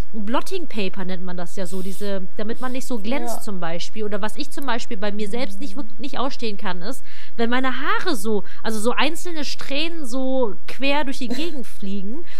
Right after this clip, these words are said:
Speaker 1: dann brauche ich zum Beispiel als Braut jemand, der mir diese Strähne halt einfach wieder glatt legt, damit meine Haare gut ausschauen. Und deswegen finde ich, in einen guten Tagesablaufplan fließt auch wirklich sehr, sehr viel Hirnschmalz rein. Aber du, liebe Braut, falls du das hören solltest und denkst so, „Oh Gott,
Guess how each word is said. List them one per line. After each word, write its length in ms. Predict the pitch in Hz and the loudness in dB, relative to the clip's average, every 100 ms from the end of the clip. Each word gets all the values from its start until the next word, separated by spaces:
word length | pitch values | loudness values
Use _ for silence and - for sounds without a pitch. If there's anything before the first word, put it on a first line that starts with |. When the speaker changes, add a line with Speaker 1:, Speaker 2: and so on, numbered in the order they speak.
| - | 0
Speaker 1:
dann 120 | 240 214 | 0 0
brauche 260 | 247 254 | 0 0
ich 120 | 330 | 0
zum 100 | - | 0
Beispiel 220 | 330 330 269 | 0 0 0
als 120 | 240 | 0
Braut 280 | 220 240 254 | 0 0 0
jemand, 340 | 285 311 294 | 0 0 0
der 100 | 285 | 0
mir 140 | 254 | 0
diese 220 | 247 233 269 | 0 0 0
Strähne 420 | - 403 453 339 | 0 0 0 0
halt 160 | 208 | 0
einfach 280 | 185 185 196 | 0 0 0
wieder 260 | 214 208 196 | 0 0 -2
glatt 340 | 196 202 196 | -2 0 0
legt, 180 | 214 233 | 0 0
damit 220 | 240 233 | 0 0
meine 260 | 247 233 196 | 0 -2 -2
Haare 320 | 349 427 339 | -2 -2 -2
gut 240 | 180 180 | -2 0
ausschauen. 680 | - 170 160 - 160 160 151 - - - - - | 0 0 0 0 0 0 0 0 0 0 0 0
Und 320 | 220 240 226 190 | 0 0 0 0
deswegen 400 | 240 240 294 302 | 0 0 0 0
finde 260 | 320 294 | 0 0
ich, 100 | 311 - - - | 0 0 2 0
in 60 | |
einen 180 | 233 220 | 0 0
guten 320 | 262 359 370 | 0 0 0
Tagesablaufplan 920 | 311 302 294 285 262 269 254 277 262 254 - - | 0 0 0 0 0 0 0 0 0 0 0 0
fließt 340 | - - 320 254 | 0 0 0 0
auch 120 | 226 | 0
wirklich 260 | 285 302 220 | 0 0 0
sehr, 160 | 254 | 0
sehr 140 | 277 294 | 0 0
viel 180 | 285 | 0
Hirnschmalz 540 | 262 269 262 226 214 - | 0 0 0 0 0 0
rein. 220 | 214 285 370 - - | 0 0 0 0 0
Aber 180 | - 233 | 0 0
du, 160 | 233 320 | 0 0
liebe 220 | 320 294 | 0 0
Braut, 260 | 240 269 269 | 0 0 0
falls 200 | 285 302 | 0 0
du 80 | |
das 160 | 302 269 | -2 -2
hören 260 | 294 302 269 | 0 0 0
solltest 300 | 269 254 277 | 0 0 0
und 120 | 208 | 0
denkst 200 | 262 262 | 0 0
so, 160 | 254 | 0
„Oh 80 | 254 | 0
Gott, 180 | 262 330 | 0 0